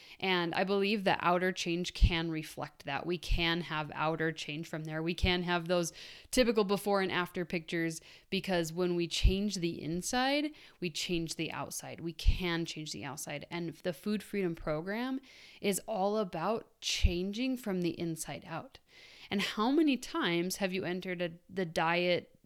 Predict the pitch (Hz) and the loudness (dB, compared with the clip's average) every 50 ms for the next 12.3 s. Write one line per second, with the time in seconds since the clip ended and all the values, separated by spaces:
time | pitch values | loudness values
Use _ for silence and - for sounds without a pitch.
0 | _ _ _ - 202 190 175 185 190 170 226 226 226 226 226 226 220 214 214 208 | _ _ _ -4 -2 -2 -2 0 2 6 8 8 8 8 8 6 6 4 4 4
1 | 190 180 160 165 160 180 175 185 180 170 - - 185 180 175 - 180 170 170 156 | 2 0 0 0 0 0 0 0 0 0 0 0 0 0 0 0 -2 0 0 0
2 | 147 - 262 277 269 254 247 247 226 214 196 151 165 160 180 180 - - - - | 0 2 2 2 2 2 2 0 0 2 0 0 0 0 -2 -4 -4 -10 -20 -20
3 | - - - 196 196 185 180 180 175 165 156 156 156 151 - - - 226 220 - | -16 -2 0 0 2 2 0 -2 -2 -2 0 -2 -2 -2 -4 -4 -4 -4 -6 -6
4 | - - 214 202 190 185 180 - - 175 196 208 - - - - - - 208 233 | -4 -2 0 0 0 0 0 -2 0 0 -2 -2 -4 -8 -14 -10 -4 -2 -2 -2
5 | 214 - - - 208 196 190 190 185 180 170 165 165 - - 160 156 196 254 277 | -2 -2 -4 -2 0 2 2 2 0 0 -2 -4 -6 -6 -6 -4 -2 -2 -2 -4
6 | - - - - - - - - - - - 202 214 214 208 220 285 277 - - | -6 -10 -18 -20 -20 -20 -20 -20 -14 -8 -4 -2 0 0 0 0 0 -2 -2 -2
7 | 254 233 202 175 - 175 - - - 165 151 147 170 220 220 139 143 147 - _ | 0 0 0 0 -2 -2 -4 -4 -6 -6 -6 -4 -4 -4 -4 -4 -6 -10 -16 _
8 | _ - 165 156 180 226 247 - - - - - - - _ - 190 170 - - | _ -6 -4 -2 0 0 -2 -4 -8 -16 -20 -20 -20 -12 _ -8 -6 -6 -6 0
9 | - - 220 233 - 269 247 240 233 214 185 - - - 196 196 - - - - | 2 4 4 4 2 0 2 2 2 0 -2 -2 -2 -2 -2 -2 -2 -4 -8 -8
10 | - - 180 170 170 165 165 - - - - _ _ _ - - - 196 208 233 | -6 -4 -2 -2 -2 -4 -6 -12 -20 -20 -20 _ _ _ -10 -4 0 2 2 4
11 | 262 269 262 254 - 247 226 220 214 - - - 165 170 - - - - - 165 | 4 2 2 0 0 0 0 0 0 -2 -2 -2 -2 -2 -2 -4 -4 -6 -6 -6
12 | 139 131 123 139 180 202 | -6 -6 -6 -6 -8 -8